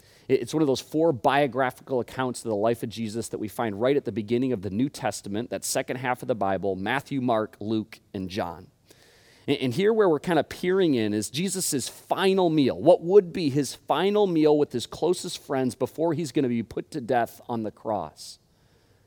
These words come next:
And, and because these disciples are selfish people just like you and I, rather than focusing on Jesus and all the stress that he is about to endure and the day that lay ahead of him, they're instead focusing on themselves.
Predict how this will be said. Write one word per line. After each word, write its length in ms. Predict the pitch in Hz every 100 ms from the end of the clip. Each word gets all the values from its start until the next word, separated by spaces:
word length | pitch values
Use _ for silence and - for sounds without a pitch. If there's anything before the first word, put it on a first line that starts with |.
| _ _ _ _ _ _
And, 100 | 139
and 140 | - 131
because 360 | 120 175 202
these 200 | 185 185
disciples 640 | 151 151 170 156 - 156 123
are 60 |
selfish 500 | 113 - 147 143 147
people 360 | - 151 - 143
just 260 | 113 143 -
like 220 | 135 107
you 160 | 143
and 100 | 127
I, 320 | 110 113 135 135 _ _ _ _ _ -
rather 260 | 143 160
than 160 | 151 135
focusing 560 | - 147 151 - 151 127
on 220 | 110 95
Jesus 580 | 95 139 139 156 143 123
and 60 |
all 120 | 127
the 80 | 123
stress 440 | 110 - 135 139 -
that 140 | 127
he 180 | 151 156
is 100 | 143
about 280 | 131 135 -
to 120 | 143
endure 400 | 117 131 135 135
and 100 | 107
the 60 |
day 300 | 90 117 139
that 160 | 143 -
lay 160 | 139 110
ahead 240 | 104 127
of 140 | 135
him, 280 | 151 143 151 - _ _ _ _ _ _ -
they're 140 | 135
instead 400 | 123 - 156 151
focusing 560 | - 139 143 127 139 120
on 420 | 113 107 104 92 104
themselves. 920 | 98 - - 92 - - - -